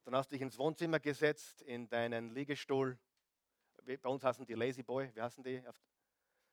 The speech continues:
was der, wo die, wo das so aufklappt? Kennt ihr sie? Du hast dir dein, dein Buch ge-, gekauft zum Thema Abnehmen und Fitness und da liegst du jetzt in deinem Stuhl drinnen, drehst den Fernseher auf,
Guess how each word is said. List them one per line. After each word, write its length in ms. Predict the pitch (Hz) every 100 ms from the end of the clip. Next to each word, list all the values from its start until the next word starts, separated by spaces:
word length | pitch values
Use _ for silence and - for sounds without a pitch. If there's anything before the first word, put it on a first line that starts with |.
| _ _
was 100 | -
der, 140 | - 117
wo 80 | 113
die, 120 | 113
wo 80 | 113
das 160 | 113
so 100 | 117
aufklappt? 420 | 110 - 135 135 -
Kennt 160 | 131
ihr 60 | 143
sie? 200 | 147 143 _ _ _ _ _ _ _ _ _ _
Du 60 | 127
hast 120 | 135
dir 60 |
dein, 200 | 135 135 127
dein 160 | 123 -
Buch 260 | 180 196 - -
ge-, 160 | 165 -
gekauft 600 | 160 147 160 160 160 - - - - -
zum 200 | 131 131
Thema 320 | 156 147 143
Abnehmen 540 | 151 - 165 160 151
und 100 | 131
Fitness 480 | - 190 - 175 175 - -
und 200 | 135 123
da 60 | 135
liegst 280 | 165 -
du 40 | 165
jetzt 100 | 165
in 100 | 143
deinem 160 | 131
Stuhl 500 | 127 - - 190 196
drinnen, 440 | 185 165 170 170 165 - -
drehst 260 | 135 143 -
den 100 | 127
Fernseher 540 | - 180 175 165 160
auf, 420 | 156 156 147 -